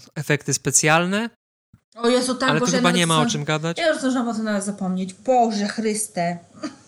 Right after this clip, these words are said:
Speaker 1: Być może ja już to mówiłem, ale dla mnie efekty specjalne są trzeciorzędną sprawą. Ja
Speaker 2: No,
Speaker 1: tak
Speaker 2: dla mnie
Speaker 1: prawdę
Speaker 2: nie.
Speaker 1: mówiąc, to dla mnie Avatar jest tak samo sztuczny jak ta She-Hulk. Ja nienawidzę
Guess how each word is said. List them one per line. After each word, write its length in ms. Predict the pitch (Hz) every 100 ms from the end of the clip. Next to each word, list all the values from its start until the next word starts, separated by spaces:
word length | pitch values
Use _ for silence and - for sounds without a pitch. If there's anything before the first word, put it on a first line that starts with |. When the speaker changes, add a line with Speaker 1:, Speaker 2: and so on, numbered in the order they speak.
| 185
Speaker 1:
Być 180 | 190
może 240 | 240 254 247
ja 100 | 226
już 120 | 220
to 100 | 208
mówiłem, 500 | 180 165 202 196 190
ale 220 | - 165
dla 160 | 156 165
mnie 120 | 165
efekty 280 | 156 151 147
specjalne 460 | - 139 147 147
są 240 | 139 143 127
trzeciorzędną 680 | - 139 135 143 139 135 131
sprawą. 560 | - 139 127 131 131 -
Ja 300 | 147 165 190
Speaker 2:
No, 60 |
Speaker 1:
tak 80 | 240
Speaker 2:
dla 120 | 214
mnie 80 | 208
Speaker 1:
prawdę 180 | 170 165
Speaker 2:
nie. 100 | 170
Speaker 1:
mówiąc, 460 | 156 151 151 147 -
to 300 | - 151 147 - - - _ _ _ 139
dla 140 | 185
mnie 180 | 208 202 - _ -
Avatar 520 | 147 180 196 196 185
jest 140 | 160 151
tak 140 | 156
samo 220 | 170 165
sztuczny 400 | 156 165 - 143
jak 120 | 131
ta 100 | -
She-Hulk. 540 | 135 - 180 180 170 170 -
Ja 140 | 165
nienawidzę 760 | 170 175 165 165 160 165 160